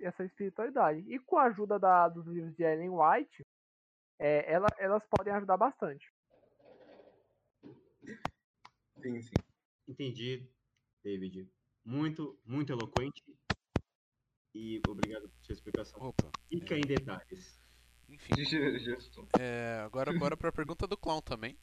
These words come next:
Speaker 4: Ele fez outra pergunta. David, é, você não acha que a Terra já é um inferno? É, e o, pera, que, é, acho que ele quis dizer do, do céu, não sei. É, David, você não acha que a Terra já é um inferno do céu? Tem pessoas que tão agora na praia tomando uma gelada,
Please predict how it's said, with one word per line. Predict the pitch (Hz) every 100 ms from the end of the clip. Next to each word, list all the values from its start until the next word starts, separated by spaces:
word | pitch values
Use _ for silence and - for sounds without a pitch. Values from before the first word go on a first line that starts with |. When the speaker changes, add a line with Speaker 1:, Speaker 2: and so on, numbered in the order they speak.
| - - -
Speaker 4:
Ele | 107 101
fez | - 101
outra | 104 -
pergunta. | 120 170 - 143 - - - - - 135
David, | 202 180 107 104 - - - -
é, | 123 120 120
você | 139 208
não | 208
acha | 220 -
que | 170
a |
Terra | - 135 139 135
já | 131
é |
um | 131
inferno? | 113 - 123 107 104 - - -
É, | 117 110 104 98 - -
e | 113
o, | 107 120 - -
pera, | -
que, | - 120 - - - -
é, | 131 147 127
acho | 127 -
que | 147
ele | 139
quis | 143
dizer | 123 131 127 120 98 120 120
do, | 120 117 120
do | 120 117
céu, | - 110 85 -
não | 113
sei. | - 73 - - - -
É, | 117 127
David, | 170 165 127
você | 123 - 170
não | 165
acha | -
que | 151
a |
Terra | - 131 131
já | 131
é | 127
um |
inferno | 127 120 117
do | 104
céu? | - 127 - -
Tem | - -
pessoas | 160 - 156 -
que | 160
tão | 143
agora | 127 127 120
na | 117
praia | - 135 156 160
tomando | 139 120
uma | 117 113
gelada, | 120 110 120 -